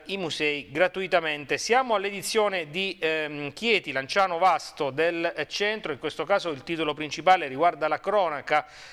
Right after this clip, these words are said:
assalto in banca, cassiere ferito, Vasto in due con maschere e taglierini, rapinano la filiale per, e fuggono in auto.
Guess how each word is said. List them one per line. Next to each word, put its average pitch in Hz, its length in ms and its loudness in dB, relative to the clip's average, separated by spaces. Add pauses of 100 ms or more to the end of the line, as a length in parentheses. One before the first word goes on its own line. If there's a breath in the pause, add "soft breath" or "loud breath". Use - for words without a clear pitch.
(120)
assalto 202 540 2
in 190 300 -2
banca, 160 520 6
cassiere 175 420 -2
ferito, 185 420 -2
Vasto 165 360 4
in 147 180 -4
due 196 220 2
con 151 160 0
maschere 165 500 0
e 151 80 -12
taglierini, 185 560 -2 (300 loud breath)
rapinano 190 520 2
la 190 140 4
filiale 175 540 2
per, 160 580 0 (320 loud breath)
e 226 120 8
fuggono 196 960 -2
in 214 180 0
auto. 156 760 0